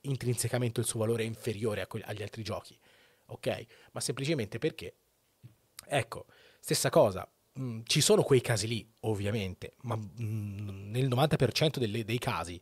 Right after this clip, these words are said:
secondo me, anche se uno viene boostato, poi è sul lungo andare che si vede la differenza, ok? Che si vede se continua a crescere,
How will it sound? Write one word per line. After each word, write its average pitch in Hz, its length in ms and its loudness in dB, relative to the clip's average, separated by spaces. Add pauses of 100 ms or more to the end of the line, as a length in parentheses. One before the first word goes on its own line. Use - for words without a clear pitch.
(140)
secondo 113 600 2
me, 95 320 -2 (1300)
anche 165 280 0
se - 120 2
uno 147 160 2
viene 135 280 2
boostato, 98 960 0 (960)
poi 170 280 8
è - 20 6
sul 101 360 2
lungo 113 460 2
andare 104 840 2 (640)
che 110 380 2
si - 260 0
vede 117 200 2
la 107 80 0
differenza, 92 800 -6 (200)
ok? 98 360 -4
Che - 120 -4
si - 240 2
vede 113 500 6 (1300)
se 196 240 2
continua 160 400 4
a - 40 2
crescere, 98 800 0